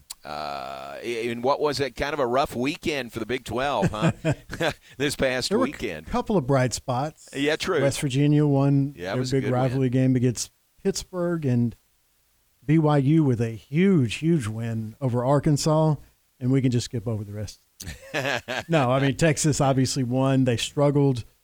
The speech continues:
Speaker 2: I don't, I don't know. I don't wanna say struggled. Wyoming has already beaten Texas Tech, and they played, they gave Texas everything they wanted. That game was, God, what was it? At the end of the third quarter, either they were down by three or it was tied, I believe.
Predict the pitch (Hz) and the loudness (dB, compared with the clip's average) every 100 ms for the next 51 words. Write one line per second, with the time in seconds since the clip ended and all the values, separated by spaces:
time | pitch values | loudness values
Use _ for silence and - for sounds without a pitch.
0 | _ _ 262 202 - 202 226 127 120 175 | _ _ -6 -6 -12 -6 -2 0 0 -2
1 | 208 160 151 - 139 143 131 123 127 151 | -2 2 2 2 2 2 2 2 2 4
2 | 156 151 143 147 _ 120 151 139 135 160 | 6 6 4 0 _ -2 0 2 2 2
3 | 127 - 123 - 113 - 160 131 - - | -2 0 -2 -2 -6 0 0 0 -2 -18
4 | _ _ _ _ _ _ - 131 123 117 | _ _ _ _ _ _ -4 2 4 2
5 | 131 135 - - 156 147 123 107 - _ | 2 0 -2 0 4 4 2 -4 -14 _
6 | _ _ _ _ _ _ _ 147 151 147 | _ _ _ _ _ _ _ 0 4 4
7 | 156 127 190 190 156 127 175 170 143 156 | 2 0 -2 0 -2 -2 0 2 2 4
8 | 147 151 139 131 156 123 113 131 135 139 | 4 6 4 4 4 2 2 -2 2 2
9 | 135 127 117 - - _ _ _ _ _ | 4 4 0 -4 -16 _ _ _ _ _
10 | _ _ _ _ _ _ 139 151 131 120 | _ _ _ _ _ _ -14 -8 -4 0
11 | 156 180 170 131 - 139 156 156 123 147 | 2 2 2 2 0 0 2 2 0 0
12 | 147 - 160 127 117 113 107 101 120 143 | 0 -2 -2 0 -2 -4 -8 -10 -8 -4
13 | 151 147 147 170 185 120 117 - 127 160 | -4 -4 -6 -8 -8 -10 -12 -8 -4 -2
14 | 185 180 202 214 220 | -4 -4 -2 -2 -4